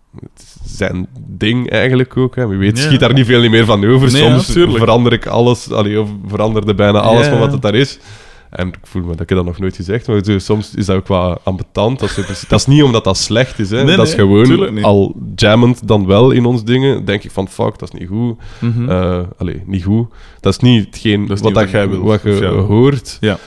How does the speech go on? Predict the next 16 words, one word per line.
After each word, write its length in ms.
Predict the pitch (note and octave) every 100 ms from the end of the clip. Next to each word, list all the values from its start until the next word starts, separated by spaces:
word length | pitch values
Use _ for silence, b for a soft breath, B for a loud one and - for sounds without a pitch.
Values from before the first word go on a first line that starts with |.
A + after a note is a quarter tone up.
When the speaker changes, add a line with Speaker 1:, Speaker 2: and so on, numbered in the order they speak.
| B
Speaker 1:
hoe 200 | - G#2+
dat 180 | G2 F#2+
we 360 | G2 G2 G2 G2
dat 160 | F#2+
wel 240 | F#2 G#2+ A2+
gaan 180 | G2+ F#2
maken. 340 | G2 A#2 G#2+
Want 120 | F#2
er 100 | F#2+
zijn 180 | F#2 F#2
sowieso 560 | G#2 A2+ G#2 G#2+ F#2+ - G2 - - - -
stukken 760 | - - - A3 - G2+ - -
die 140 | G2+
dat 200 | F#2+ F#2
je 140 | F#2 F#2+
wel 480 | F#2+ G#2 G#2+ G2